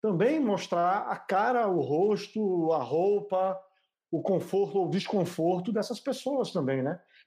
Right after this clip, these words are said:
Tem uma situação de exposição. E eu acho que vocês veem que a câmera, ela, ela, ela tá posicionada, né?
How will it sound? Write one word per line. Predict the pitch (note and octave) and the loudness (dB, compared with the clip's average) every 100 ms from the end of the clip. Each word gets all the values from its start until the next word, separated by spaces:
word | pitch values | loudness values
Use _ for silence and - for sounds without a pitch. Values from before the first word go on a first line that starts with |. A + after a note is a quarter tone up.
| _ | _
Tem | F#3+ | -2
uma | A3 | -2
situação | G#3 A3+ G#3+ A3 | 0 -2 0 0
de | |
exposição. | A3+ - F#3+ F3 E3 D3 F3+ | 0 0 0 0 0 0 2
E | |
eu | F#3 | 0
acho | F#3 | 0
que | |
vocês | F#3 G#3+ | -2 0
veem | F#3+ | 2
que | G#3+ | 0
a | G#3+ | -2
câmera, | - A3 A3 A3+ G3+ | -2 0 2 0 0
ela, | F#3+ G#3 G3 | 2 2 0
ela, | F3+ G3 F#3 _ _ _ _ _ _ - | 0 0 -4 _ _ _ _ _ _ -2
ela | F#3 | -2
tá | F3+ | 0
posicionada, | C#4 B3 F#3+ F#3+ D3+ C#3+ C3+ | 0 2 2 0 2 2 2
né? | D3+ G#3 | 0 -2